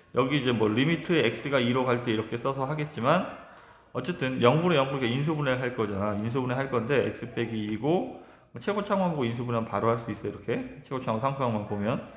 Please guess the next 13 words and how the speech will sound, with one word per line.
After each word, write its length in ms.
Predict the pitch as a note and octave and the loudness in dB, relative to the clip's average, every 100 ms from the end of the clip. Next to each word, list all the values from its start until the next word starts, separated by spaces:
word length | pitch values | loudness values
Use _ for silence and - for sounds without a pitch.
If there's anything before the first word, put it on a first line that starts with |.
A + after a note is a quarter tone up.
| - - - | -20 -20 -10
전개하면 600 | - A#2+ B2 A#2+ A#2 A2 | -4 0 2 4 2 2
마이너스 560 | G#2 G#2 A#2 A#2 A#2 A#2 | 4 4 4 0 -2 -10
사 240 | - A#2+ | -2 0
엑스 380 | A2+ - D#3+ D#3 | 0 -4 -6 -4
플러스 440 | F#3+ F3+ F3 - | 0 2 0 -4
일 180 | C#3 A#2 | -2 0
엑스니까 380 | A#2 - A2+ A2 | 0 0 -4 0
마이너스 220 | A2 A2 | 0 0
삼 80 | C#3 | -4
엑스 140 | C3 | -4
되는 140 | A#2 G#2+ | -4 -4
거 80 | |
맞지? 360 | G2+ F#2 A#2 C#3 | -4 -4 -4 -6